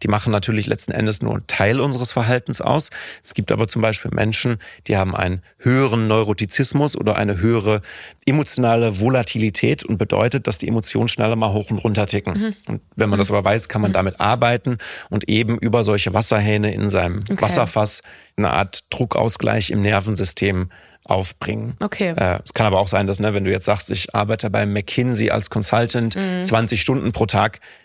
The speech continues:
Speaker 1: ja, dann ist dein Wasserfass auch einfach gefüllt. Und da musst du gucken,
Speaker 2: Ja.
Speaker 1: dass du in deinen Alltag Situationen einbaust,
Speaker 2: Mhm.
Speaker 1: in denen du diesen Stress ablassen
Speaker 2: Ja.
Speaker 1: kannst.
Speaker 2: Nochmal ein anderes Thema, können wir ja auch mal eine Folge zu
Speaker 1: Ja,
Speaker 2: machen, aber
Speaker 1: natürlich.
Speaker 2: jetzt bleiben wir erstmal bei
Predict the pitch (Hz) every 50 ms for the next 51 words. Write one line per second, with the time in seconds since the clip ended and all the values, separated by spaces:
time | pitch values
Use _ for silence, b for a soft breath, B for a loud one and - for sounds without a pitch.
0 | B _ - 110 101 104 87 104 95 - - - 113 104 98 98 101 - 101 92
1 | - 90 - - 110 - - - - - - - _ - 101 - - - 123 113
2 | 104 101 - - 110 104 98 113 113 - - - 220 208 98 - 117 110 110 -
3 | - 107 107 110 110 107 104 104 104 104 - 101 101 110 113 - 123 113 110 104
4 | - - B B B B B B B B B B B _ _ _ _ _ - -
5 | - - - 107 107 120 - - 120 101 - - - 123 120 127 127 117 - -
6 | 98 107 117 117 107 120 120 117 220 214 254 - - 113 113 107 107 101 110 107
7 | - - - 104 - 110 - 113 107 104 107 214 95 104 101 - - B B B
8 | B B B B B 185 190 202 208 214 202 196 - 190 208 208 202 175 175 -
9 | - - 202 202 196 202 - - 185 175 175 160 - 170 - - 180 170 165 160
10 | 160 160 165 185 - _ _ 175 165 - - 165 165 160 165 - - 170 170 165
11 | 180 208 180 160 165 165 101 - - - B B B B B B B B B -
12 | 190 185 180 190 180 143 180 190 - 208 185 180 160 - 180 180 175 175 175 170